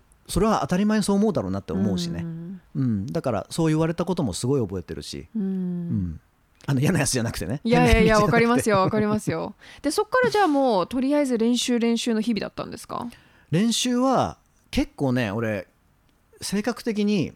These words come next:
Speaker 1: きっちりしてて、きっちりしてないとこもめちゃくちゃあるんだけど、
Speaker 2: うん。
Speaker 1: なんか知んないけど、初めて持った時から、あ、その、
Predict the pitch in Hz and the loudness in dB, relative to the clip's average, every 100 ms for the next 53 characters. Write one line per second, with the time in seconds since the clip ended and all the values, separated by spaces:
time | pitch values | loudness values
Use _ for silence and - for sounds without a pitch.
0 | _ _ _ _ _ - - - _ _ | _ _ _ _ _ -20 -20 -20 _ _
1 | _ - - - 214 135 - 98 95 - | _ -18 -10 -4 -2 -2 -2 -4 -6 -6
2 | - 269 127 - 202 151 113 95 120 - | -4 -2 -2 0 0 0 0 -2 -4 -2
3 | 147 117 92 110 247 247 226 208 190 - | -2 -2 -2 -2 0 0 -2 -4 -8 -8
4 | 175 247 180 - 135 117 110 117 135 185 | -2 0 0 0 -2 -2 -2 -2 0 -2
5 | 220 139 131 - 110 101 107 127 113 73 | -2 -2 -2 -4 -8 -8 -4 -2 -4 -6
6 | _ _ _ _ - 123 120 104 | _ _ _ _ -12 -6 -4 -4